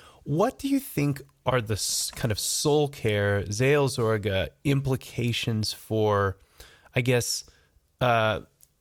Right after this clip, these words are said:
an underdeveloped pneumatology? Why does this, in other words, why does any of this matter for pastoral care, for the kind of day-to-day life of the pastor or the church leader who is, you know, shepherding their flock?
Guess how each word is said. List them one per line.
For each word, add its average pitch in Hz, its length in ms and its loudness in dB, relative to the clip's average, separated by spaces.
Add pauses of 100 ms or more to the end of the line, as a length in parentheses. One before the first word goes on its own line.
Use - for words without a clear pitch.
(140)
an 143 180 0
underdeveloped 117 840 2
pneumatology? 95 640 -2
Why 143 240 4
does 202 140 0
this, 156 200 -2
in 135 220 2
other 143 140 2
words, 131 180 0
why 147 240 2
does 156 260 -2
any 139 260 4
of 117 120 0
this 113 160 -2
matter 101 420 0
for - 140 -8
pastoral 92 600 -4
care, - 540 -8
for - 160 -2
the 98 300 0
kind 104 180 -4
of 95 120 -2 (600)
day-to-day 139 480 2
life 107 380 2
of 98 140 -2
the 101 120 -2
pastor 123 600 -2
or 113 40 2
the 104 80 0
church - 340 -4
leader 101 220 0
who 101 220 0
is, - 280 -2
you 147 80 -2
know, 131 220 0
shepherding 117 560 0
their 107 140 -2
flock? - 440 -6